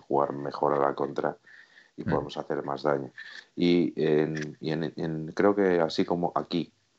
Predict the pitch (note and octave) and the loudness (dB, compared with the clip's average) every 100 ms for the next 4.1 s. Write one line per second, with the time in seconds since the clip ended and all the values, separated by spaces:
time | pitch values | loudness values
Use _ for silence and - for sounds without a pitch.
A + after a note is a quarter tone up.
0 | - D2 E2 D#2 D#2+ D2 - - - - | -8 -2 -2 2 2 2 0 -8 -20 -6
1 | D2 C#2+ C#2 D2 C#2 C2+ C2+ C2+ - C#2+ | -4 -2 -4 -6 -8 -8 -10 -10 -10 -12
2 | C2+ - - C#2+ C#2 C2+ C2+ C2+ C#2 C#2+ | -12 -6 -2 0 0 -2 -4 -4 -6 -6
3 | D2 - C#2 C2+ C2+ - D2 C#2+ D2+ E2+ | -6 -4 -2 0 -2 -2 0 2 2 0